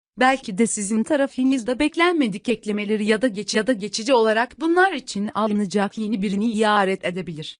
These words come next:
Bu zor bir durum ama siz ve diğer arkadaşlarınız idare edecek ama arkadaşınız zamanında bunu almalı. Duruma bir çözüm üretin ve dayanın. Maddi durum burç yorumları. On dokuz Ocak indiye kadar hayatınızda yansıttığınız gibi,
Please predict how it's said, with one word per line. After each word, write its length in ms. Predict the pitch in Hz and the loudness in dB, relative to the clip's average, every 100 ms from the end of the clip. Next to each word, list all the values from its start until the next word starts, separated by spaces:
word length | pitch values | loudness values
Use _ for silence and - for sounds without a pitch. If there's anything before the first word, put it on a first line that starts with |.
| - | 0
Bu 100 | 277 | 2
zor 280 | 233 247 196 | 4 4 4
bir 180 | 185 160 | 0 -4
durum 280 | 160 247 - _ | -4 -6 -6 _
ama 220 | 208 196 | -2 -2
siz 280 | 190 320 277 | 0 -2 0
ve 160 | 277 190 | 0 0
diğer 200 | 240 247 | 0 0
arkadaşlarınız 1040 | - 202 196 202 202 202 208 208 226 202 165 | 0 -2 -2 -4 -2 -2 -2 0 0 -2 -4
idare 420 | 170 196 202 247 | -2 0 0 0
edecek 340 | 185 170 180 175 | -2 -2 -4 -4
ama 180 | 190 190 | -4 0
arkadaşınız 840 | 185 190 185 190 190 190 208 185 | 0 0 -2 -4 -2 -2 -2 -4
zamanında 680 | 143 165 156 160 170 190 175 | -4 -4 -2 -4 -4 -4 -4
bunu 180 | 190 226 | -2 -4
almalı. 420 | - 170 156 143 147 151 - | -4 -6 -4 -6 -8 -8 0
Duruma 380 | 320 247 240 220 | 2 2 0 0
bir 120 | 262 | -4
çözüm 360 | - 185 233 | -6 -4 0
üretin 440 | 269 190 185 196 180 | 2 0 -4 -6 -4
ve 160 | 180 | -4
dayanın. 600 | 156 151 147 170 180 156 - | -4 -4 -4 -4 -6 -6 -6
Maddi 440 | 214 226 190 226 180 | 0 0 0 -4 -4
durum 300 | 190 196 180 | -6 -6 -8
burç 240 | 196 - | -8 -4
yorumları. 540 | 208 165 165 160 160 170 _ - | -2 -2 -2 -4 -6 -10 _ 0
On 180 | 330 381 | 2 2
dokuz 360 | 339 359 330 | 0 0 2
Ocak 320 | 330 240 247 | 2 2 0
indiye 380 | 220 185 175 175 | -2 -4 -4 -4
kadar 340 | 214 247 247 254 | -4 0 -2 -2
hayatınızda 800 | 240 247 254 226 226 202 160 | -2 -2 0 0 0 -2 -4
yansıttığınız 960 | 185 185 196 190 220 - 247 247 226 185 | -2 -2 -2 -6 -10 -4 -2 0 0 -4
gibi, 420 | 196 165 196 - | -8 -6 -8 -10